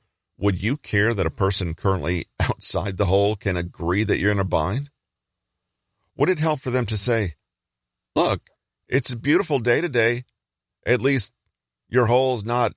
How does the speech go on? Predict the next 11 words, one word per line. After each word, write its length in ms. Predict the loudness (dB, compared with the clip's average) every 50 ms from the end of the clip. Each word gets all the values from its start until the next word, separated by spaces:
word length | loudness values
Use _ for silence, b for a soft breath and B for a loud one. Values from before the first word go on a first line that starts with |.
| _ -4
any 200 | -2 0 0 0
deeper 400 | 0 0 0 0 0 0 0 0 2
than 140 | 2 0
it 100 | 2 2
is"? 480 | 2 2 2 2 0 -2 -4 -6 -8 -10 _ _ _ _ _ _ _ _ _ _ _ _ _ _ _ _ _ _ _ _ _ _ _ _ _ _ _ _ _ _ _ _ _ _ _ _ _ -6
Sympathy 520 | -2 -2 0 0 -2 -4 -4 -4 -2 0
has 220 | 0 0 0 -2 -4
its 180 | -6 -6 -4
limits. 440 | -2 -2 -2 -2 -2 -2 -2 -2 -4 -6 _ _ _ _ _ _ _ _ _ _ _ _ -2
Empathy 540 | -2 0 0 -2 -6 -4 -2 -2 -2 0 0
is, 460 | 0 0 0 0 -2 -2 -4 -6